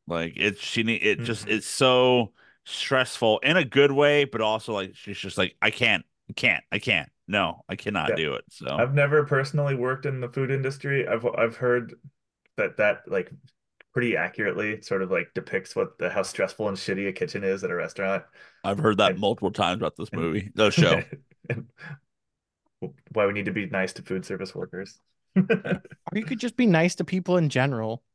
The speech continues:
Speaker 2: Yeah. <laughs>
Speaker 1: You, you got a valid point there, my dude.
Speaker 2: <laughs>
Speaker 1: Um,
Speaker 2: Be excellent
Speaker 3: Except,
Speaker 2: to
Speaker 3: you
Speaker 2: each
Speaker 3: know,
Speaker 2: other.
Speaker 3: assholes and Nazis. Fuck those guys.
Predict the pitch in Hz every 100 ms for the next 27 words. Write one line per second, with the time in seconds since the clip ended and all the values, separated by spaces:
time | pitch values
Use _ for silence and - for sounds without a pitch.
0 | 101 80 78 - 156 165 175 143 131 -
1 | - 104 98 107 104 95 117 113 107 -
2 | 110 87 104 98 85 90 98 98 _ _
3 | _ 139 - - - - 113 113 107 98
4 | - _ _ _ - 113 92 156 190 185
5 | 190 196 151 143 147 - 165 160 139 123
6 | 120 92 71 - 135 - 107 101 143 76
7 | -